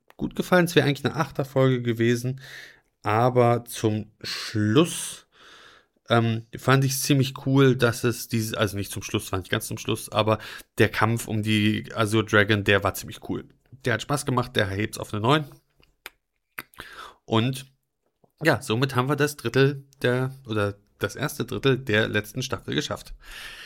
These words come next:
Kompliziert. So, dann kann ich noch kurz eine Ankündigung, äh, Ankündigung machen, nein, also kurz noch sagen, dass ihr mal in die Rankings wieder reingucken solltet. Da müsste heute,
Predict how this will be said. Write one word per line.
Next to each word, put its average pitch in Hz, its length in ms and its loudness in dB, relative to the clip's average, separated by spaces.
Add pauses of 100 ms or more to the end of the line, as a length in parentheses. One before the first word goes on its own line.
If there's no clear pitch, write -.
(680)
Kompliziert. - 680 -4 (1040)
So, 135 440 4 (220)
dann 131 640 2
kann 135 180 0
ich 135 120 -4
noch - 420 -2 (420)
kurz - 300 -2
eine 104 80 -4
Ankündigung, 170 600 0
äh, 95 100 -8
Ankündigung - 480 -10
machen, 87 240 -8
nein, 92 220 -4
also 90 160 -8
kurz - 220 -2
noch 101 140 -6
sagen, 104 360 4
dass 104 200 0
ihr 101 100 2
mal 98 120 0
in 92 80 -2
die 90 80 -2
Rankings 147 440 0
wieder 139 220 0
reingucken 127 380 -4
solltet. 117 480 0
Da 113 160 -2
müsste 113 600 0
heute, 135 480 2